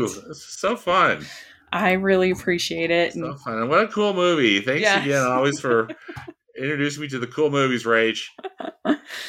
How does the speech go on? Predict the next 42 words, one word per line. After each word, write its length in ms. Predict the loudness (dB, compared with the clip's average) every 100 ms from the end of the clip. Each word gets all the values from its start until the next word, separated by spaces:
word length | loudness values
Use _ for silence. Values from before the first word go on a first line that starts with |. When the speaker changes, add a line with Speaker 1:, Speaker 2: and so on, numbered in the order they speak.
| -10 -4
Speaker 1:
It 80 | -2
was 440 | -2 -6 -10 -14 -16 -6
a 340 | -2 0 -2 -4 -10
s-, 160 | -14
very 460 | -18 -10 0 2 0
special 400 | -2 -2 -2 -6
one. 240 | -8 -10
So, 320 | -8 -2 -2 -4 -14 -20 -20 -4
uh, 160 | -2 -2 -2
yeah, 400 | 0 0 0 -6 0
uh, 260 | 2 4
where 280 | 0 0 0
can 120 | 2 -2
people 160 | -2
find 260 | 0 0 0
you 220 | 0 2
and 200 | 0 -2
your 140 | -2
content? 540 | -4 -6 -6 -8 -12 -14 -18 _ _ _ _ _
Speaker 2:
On 80 | -8
Twitter, 440 | 2 4 6 4
I'm 140 | 2 0
at 160 | -2
Stanford 460 | -2 -2 0 -2 -4
Clark. 420 | -2 0 0 -4 -10 -2
I 80 |
have 100 | -2
a 80 | 0
mo-, 240 | -2 -6 -8 -18 -20 _
a 160 | -10 -10
p-, 120 | -12 -14
movie 240 | -8 -6 -6
podcast 640 | -4 -4 -2 -2 -2 -4
and 100 | -6
blog 320 | -2 0 0
at 100 | -4 -6
movies 400 | -6 -6 -10 -14
past 460 | -6 -2 -2 -4
and 160 | -10 -10
present 460 | -4 -2 -2 -6
dot 280 | -6 -8 -10
com. 440 | -6 -4 -4 -8